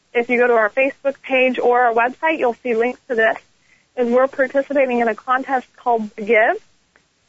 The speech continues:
And, uh, a business has, uh, decided to contribute a hundred thousand dollars to, to several different ministries, and the ministry that wins first place will receive fifty thousand dollars,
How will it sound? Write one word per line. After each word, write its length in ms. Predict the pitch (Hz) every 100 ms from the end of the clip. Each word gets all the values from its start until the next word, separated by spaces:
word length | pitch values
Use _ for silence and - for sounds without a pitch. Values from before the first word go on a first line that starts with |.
| -
And, 480 | 240 240 240 233
uh, 400 | - 226 214 202 -
a 80 |
business 420 | 233 269 277 262 254
has, 440 | - 233 214 214 220
uh, 360 | - - 220 202
decided 440 | 220 240 233 240
to 60 | 240
contribute 440 | 226 233 240 220
a 80 | -
hundred 320 | 202 254 240
thousand 340 | 240 233 233 220
dollars 380 | 208 208 233 262 -
to, 220 | 208 190 _ _ _ _
to 140 | 240
several 300 | 214 233 240
different 280 | 226 220 202
ministries, 640 | 214 226 254 - 214 233 -
and 180 | - 226
the 60 | 226
ministry 400 | 226 247 - 247
that 160 | 220
wins 240 | 220 220 214 _
first 220 | 294 381 - -
place 300 | 214 233 - _ _ _ _ -
will 160 | 254
receive 400 | 247 254 - 240 214
fifty 320 | 254 - 269
thousand 360 | 247 226 226
dollars, 400 | 214 175 175 208